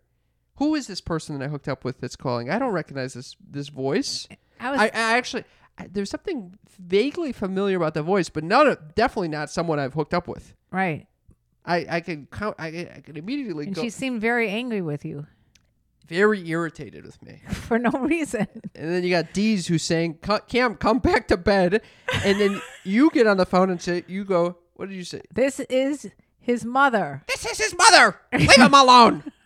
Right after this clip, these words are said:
Speaker 2: <laughs> Well, that's because your sis-, your sister played it off that she was your girlfriend and said, "What, what did she say?"
Speaker 1: "This is his girlfriend. What, who the fuck is this?"
Speaker 2: Yeah. <laughs> She loves to get
Speaker 1: So
Speaker 2: in.
Speaker 1: you
Speaker 2: She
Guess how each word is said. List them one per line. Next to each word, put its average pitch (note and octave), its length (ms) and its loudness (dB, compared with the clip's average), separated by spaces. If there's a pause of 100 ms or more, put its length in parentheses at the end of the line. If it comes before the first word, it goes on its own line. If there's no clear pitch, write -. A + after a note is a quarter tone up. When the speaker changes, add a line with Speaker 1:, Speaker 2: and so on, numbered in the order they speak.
(180)
Speaker 2:
<laughs> F4 80 4 (800)
Well, C4+ 160 0
that's C#4+ 220 4
because C4 340 -2 (300)
your A#3 160 -2
sis-, C4+ 380 -4
your A3 160 -2
sister C4 340 -2
played A#3+ 400 -6
it A#3 80 0
off G#3+ 220 -2
that G3 140 -8
she A#3+ 140 -8
was A3 180 -4
your G3+ 80 -4
girlfriend F#3+ 640 -8 (520)
and F#3+ 180 -4
said, G3 340 -2 (520)
"What, - 420 -14 (440)
what A3+ 220 -6
did - 80 -20
she - 100 -16
say?" D4 340 -8 (200)
Speaker 1:
"This G#3+ 200 -8
is G#3 120 -8
his F#3+ 120 -6
girlfriend. G3 500 4
What, G3 200 0
who G#3 100 2
the G3+ 100 2
fuck - 300 0
is F#3 80 -2
this?" - 420 -8
Speaker 2:
Yeah. A#3 320 2 (260)
<laughs> A3+ 100 0 (560)
She - 220 -14
loves G3+ 180 -12
to G3 80 -14
get G#3 180 -6
Speaker 1:
So G#3+ 100 0
Speaker 2:
in. F#3 240 -2
Speaker 1:
you A3+ 240 2
Speaker 2:
She - 20 -8